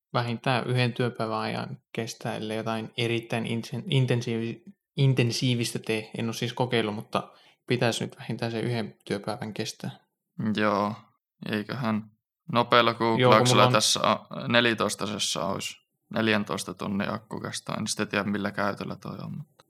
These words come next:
Speaker 1: Mm. Joo, mulla on se kuusitoista tuumainen M yksi Pro Mac ja noi M ykköset, ne on tehokkaita ja ilmeisesti myös virtapihejä, eli se, tota,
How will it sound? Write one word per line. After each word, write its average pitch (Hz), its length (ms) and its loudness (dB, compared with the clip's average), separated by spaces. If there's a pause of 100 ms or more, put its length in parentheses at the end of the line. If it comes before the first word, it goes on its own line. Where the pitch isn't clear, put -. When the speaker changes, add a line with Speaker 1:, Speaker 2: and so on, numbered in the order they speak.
(140)
Speaker 1:
Mm. 117 320 -2 (600)
Joo, 123 200 4
mulla 120 200 2
on 117 60 -2
se 123 120 -2
kuusitoista 131 540 0
tuumainen 120 480 -2 (180)
M 135 100 2
yksi - 340 -4
Pro 127 360 4
Mac 120 300 -2
ja 120 180 -2 (480)
noi 117 120 0 (140)
M 123 100 0
ykköset, 123 460 -2
ne 123 80 -2
on 113 240 -6 (220)
tehokkaita 139 640 4
ja 117 100 4
ilmeisesti 117 500 0
myös 117 400 0 (420)
virtapihejä, 117 800 2
eli - 360 -8 (400)
se, 123 180 -6
tota, 120 400 -8